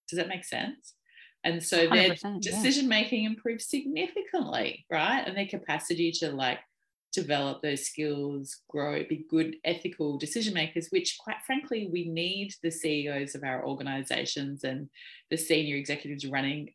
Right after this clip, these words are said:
Speaker 1: are all around the world, because it's very complex. World life's very complex now, right?
Speaker 2: Yeah.
Speaker 1: Um, so, like,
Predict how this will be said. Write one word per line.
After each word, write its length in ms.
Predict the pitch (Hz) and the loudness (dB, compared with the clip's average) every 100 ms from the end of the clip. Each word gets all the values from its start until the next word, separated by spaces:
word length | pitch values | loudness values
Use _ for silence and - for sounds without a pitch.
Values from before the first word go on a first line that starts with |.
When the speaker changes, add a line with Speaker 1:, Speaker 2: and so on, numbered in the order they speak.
| _ - | _ -2
Speaker 1:
are 100 | 165 | 0
all 300 | 165 165 175 | 4 6 6
around 180 | 156 139 | 4 0
the 80 | 135 | -2
world, 340 | 151 131 - | 0 0 -2
because 280 | 170 - 165 | -2 -2 -2
it's 240 | 170 - - | -2 -4 0
very 240 | 151 143 | 2 2
complex. 640 | - 220 - - - - - | -2 -8 -4 -4 -4 -4 0
World 240 | 151 151 | 0 0
life's 380 | 160 147 160 - | -2 -2 -4 -6
very 160 | - 139 | -4 -4
complex 540 | - - - - - | -8 -10 -10 -10 -8
now, 220 | - 71 - | -6 -6 -6
right? 240 | 52 107 - - - - | -6 -6 -8 -16 -16 -6
Speaker 2:
Yeah. 240 | 180 180 185 - - | 0 0 0 -2 2
Speaker 1:
Um, 360 | 180 175 165 | 4 4 0
so, 300 | - 190 175 - - _ _ _ _ _ _ _ 202 | 0 2 2 0 -8 _ _ _ _ _ _ _ -4
like, 280 | 196 175 | 0 0